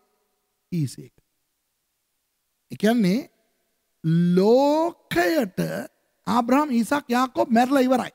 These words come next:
ඒගොල්ලන්ගේ සෝන් ගෙවල් තියෙනවා. මැක්ෆෙලා වල.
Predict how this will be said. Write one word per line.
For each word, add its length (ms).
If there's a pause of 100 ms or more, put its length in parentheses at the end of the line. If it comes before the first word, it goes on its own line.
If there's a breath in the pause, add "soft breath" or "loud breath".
(600)
ඒගොල්ලන්ගේ 340
සෝන් 260
ගෙවල් 240
තියෙනවා. 340 (1120)
මැක්ෆෙලා 460
වල. 140